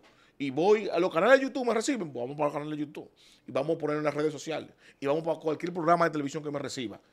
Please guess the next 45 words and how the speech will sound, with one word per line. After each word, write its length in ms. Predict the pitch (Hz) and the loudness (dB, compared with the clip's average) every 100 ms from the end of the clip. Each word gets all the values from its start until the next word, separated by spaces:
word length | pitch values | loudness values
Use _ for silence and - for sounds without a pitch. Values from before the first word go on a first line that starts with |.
| _ _ _ 127 | _ _ _ -2
Yo 240 | 143 175 | 2 2
fui 560 | - 190 254 285 - _ _ _ _ _ - - | 0 2 4 2 0 _ _ _ _ _ -20 -2
a, 180 | 156 156 - | 0 2 2
a 80 | |
mi 140 | 156 156 | 0 0
fecha 400 | - 247 247 226 | 10 10 10 4
de 120 | 214 | 2
conciliación, 760 | 190 180 196 190 175 269 269 190 | -2 -6 0 0 0 -2 0 0
el 120 | 160 | -2
señor 260 | 170 175 | -4 -6
no 120 | 170 175 | -2 -2
apareció, 600 | 170 170 170 269 - 165 | 0 -2 -2 0 0 2
los 120 | 147 | -2
fiscales 400 | 143 - 180 190 | -6 -6 -6 -4
me 60 | 165 | -2
barajaron 560 | 147 135 156 208 190 | 0 2 0 0 0
eso 200 | 240 214 | -2 -2
y 20 | |
no 80 | 175 | -4
me 80 | 165 | -2
di-, 100 | 170 | -2
pusieron 380 | 170 156 151 143 | -4 -10 -8 -10
fecha. 280 | 104 - - _ _ _ | -14 -18 -20 _ _ _
Están 220 | - 208 214 | 6 6 6
protegiendo 420 | 185 170 180 165 | -2 -2 0 2
a 40 | |
Hugo 180 | 165 156 | 2 0
para 180 | 143 139 | -4 -6
que 220 | 131 - _ _ _ | -10 -14 _ _ _
no 200 | 135 151 | -6 -6
pro-, 180 | 147 151 | -6 -10
para 300 | 123 131 123 | -4 -4 -2
que 80 | 139 | -4
no 100 | 151 | -4
prospere 360 | 147 151 147 | -4 0 -2
mi 80 | 135 | -2
caso, 280 | 139 131 139 | -6 -6 -6
mi 120 | 127 | -8
querellamiento 520 | 127 123 123 131 127 | -8 -6 -8 -8 -10
en 40 | 123 | -12
contra 200 | 120 113 | -12 -10
de 60 | 107 | -12
él 60 | |
por 120 | 104 | -14
difamación. 420 | 101 95 104 - | -16 -18 -20 -20